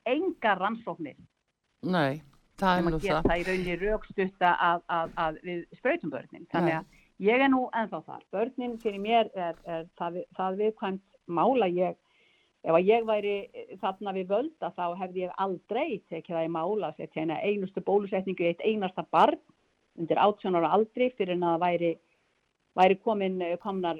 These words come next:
Speaker 1: frekari, hérna, rannsóknir fram. Hvað þá núna, fimm til ellefu ára? Mér finnst þetta bara grátlegt, ef við sjálfum svo er.
Speaker 2: Já. Það er nefnilega
Speaker 1: En
Speaker 2: það.
Speaker 1: það, en, en gó-, góða,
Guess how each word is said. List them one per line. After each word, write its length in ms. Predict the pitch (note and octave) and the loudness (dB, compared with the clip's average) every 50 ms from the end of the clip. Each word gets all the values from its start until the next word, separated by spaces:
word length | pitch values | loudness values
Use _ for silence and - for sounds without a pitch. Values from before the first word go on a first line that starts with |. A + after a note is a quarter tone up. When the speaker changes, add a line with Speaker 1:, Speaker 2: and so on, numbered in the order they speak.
| - - | -8 -8
Speaker 1:
frekari, 520 | - F#3+ F3+ - - F3+ E3 D#3+ D#3+ D3+ E3+ | -6 -6 -6 -4 -4 -4 -2 -2 -4 -4 -6
hérna, 480 | - E3+ D#3 - _ - E3 D#3+ D#3 - _ _ _ _ _ _ | -6 -6 -6 -6 _ -6 -6 -6 -6 -8 _ _ _ _ _ _
rannsóknir 460 | - E3 F3+ F3+ E3+ - E3 E3 D#3+ - | -2 -2 -2 -2 -2 -4 -6 -8 -8 -6
fram. 220 | D#3 C3+ C3+ - - | -8 -10 -10 -12 -16
Hvað 300 | - - A#3 A3+ A#3 A#3 _ | 0 4 4 4 4 4 _
þá 80 | - G3 F3 F3 | 2 4 4 6
núna, 320 | F#3 F#3+ F3+ D#3+ C#3+ D3 - | 6 6 4 4 2 0 -2
fimm 160 | F3+ E3 D#3+ | -4 -4 -4
til 140 | - E3+ D#3 | -4 -4 -2
ellefu 280 | D#3+ E3 - D#3+ D3+ | -2 -2 -4 -4 -4
ára? 200 | D3+ D3+ D3+ D#3 E3 | -4 -4 -6 -8 -8
Mér 180 | - E3+ E3+ E3+ E3+ | -6 -4 -2 -2 -2
finnst 80 | - - | -4 -4
þetta 200 | E3 D#3+ D#3 - | -6 -6 -6 -6
bara 260 | E3+ D#3+ D#3+ D#3 - - _ _ _ _ _ _ _ _ _ - | -4 -4 -4 -6 -6 -10 _ _ _ _ _ _ _ _ _ 2
grátlegt, 420 | G#3+ C4+ F#4+ - F#3 C3 - _ | 2 2 2 0 -6 -10 -10 _
ef 100 | - - | -14 -12
við 120 | D#3 D3+ D#3 | -12 -10 -6
sjálfum 240 | E3+ D#3+ D3 D3+ D#3 | -6 -4 -4 -6 -6
svo 80 | - - | -8 -12
er. 160 | - - - _ | -14 -16 -14 _
Speaker 2:
Já. 320 | - E3+ E3 D#3 D3 D#3 F3 - - _ _ _ | -4 -2 0 0 0 -2 -4 -6 -12 _ _ _
Það 240 | - - G3+ E3+ D3+ | -4 -2 0 0 0
er 40 | C#3 | 0
nefnilega 360 | C3+ C3 B2+ - B2+ C3 C3 | -2 -4 -4 -4 -4 -2 0
Speaker 1:
En 100 | C3+ F#3+ | 0 4
Speaker 2:
það. 80 | G3+ G#3 | 6 8
Speaker 1:
það, 100 | B3 - - | 8 10 10
en, 160 | B3+ C4 B3+ C4+ | 10 10 10 10
en 160 | B3+ B3+ A#3 | 8 8 8
gó-, 580 | - C#4+ C4 B3+ B3+ A#3+ A#3 A3+ B3+ - A#3 | 10 10 10 10 10 6 -2 -4 -6 -8 0
góða, 500 | - C4+ C4+ D#4+ F4+ G4 C#4 G3 E3 C#3+ | 4 6 8 8 6 4 2 0 -2 -4